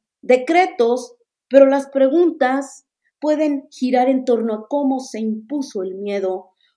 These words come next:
cómo s-, funcionó su maquinaria, cuáles fueron sus estrategias, cómo us-, usaron las autoridades las fórmulas de amenaza,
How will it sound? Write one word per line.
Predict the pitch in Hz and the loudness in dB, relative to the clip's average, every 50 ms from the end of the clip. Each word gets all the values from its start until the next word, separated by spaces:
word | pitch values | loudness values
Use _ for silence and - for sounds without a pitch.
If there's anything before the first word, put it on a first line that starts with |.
| _ _ | _ _
cómo | - 285 277 269 294 285 | -2 -2 0 0 0 -2
s-, | - - - - - _ _ - | -6 -12 -18 -20 -20 _ _ -4
funcionó | 254 262 254 247 - - 240 226 226 233 240 247 254 269 269 254 | -2 0 0 -2 -2 -4 -4 -2 -2 0 0 0 0 0 -2 -2
su | 254 - 240 208 | -4 -6 -8 -8
maquinaria, | 185 170 - - 220 208 202 202 202 202 196 190 180 175 175 175 - _ _ _ _ _ _ _ | -6 -8 -8 -8 -10 -8 -6 -4 -4 -4 -2 -2 -2 -2 -4 -6 -10 _ _ _ _ _ _ _
cuáles | - 277 277 277 294 277 285 - - | 2 2 2 2 0 -4 -6 -8 -4
fueron | - 269 269 269 240 226 220 220 | 0 2 2 2 0 -2 -4 -8
sus | - - - - 208 | -10 -14 -16 -14 -14
estrategias, | 196 - - 208 196 196 - - 240 233 226 226 226 - 226 214 202 202 202 - - _ _ _ _ _ _ _ | -14 -12 -10 -10 -10 -8 -2 2 2 2 2 2 -2 -2 0 0 0 0 -2 -6 -12 _ _ _ _ _ _ _
cómo | - 311 294 285 311 311 | 0 2 2 2 2 0
us-, | 285 262 - - - - - | 0 -2 -6 -12 -16 -14 -12
usaron | 247 - - - - - 277 277 269 262 240 214 202 202 196 | -10 -10 -10 -10 -6 -4 -2 -2 0 0 0 -2 -2 -2 -4
las | 180 180 - | -6 -6 -6
autoridades | 202 202 - 214 208 202 214 214 214 208 226 220 233 247 233 240 - - _ _ _ _ _ _ - | -10 -8 -6 -6 -6 -4 -2 -2 -2 0 0 0 0 0 -2 -4 -10 -20 _ _ _ _ _ _ -8
las | 190 180 180 - - - | -8 -8 -8 -10 -12 -8
fórmulas | 226 226 226 226 226 226 214 202 196 190 175 175 | -4 -2 -2 -2 -2 -4 -4 -4 -6 -6 -6 -4
de | 190 190 - - - - | -4 -4 -4 -6 -8 -10
amenaza, | 196 190 196 196 190 190 190 196 202 220 226 226 220 - - 185 156 147 | -8 -8 -6 -6 -6 -6 -6 -6 -6 -6 -6 -8 -10 -10 -8 -8 -8 -8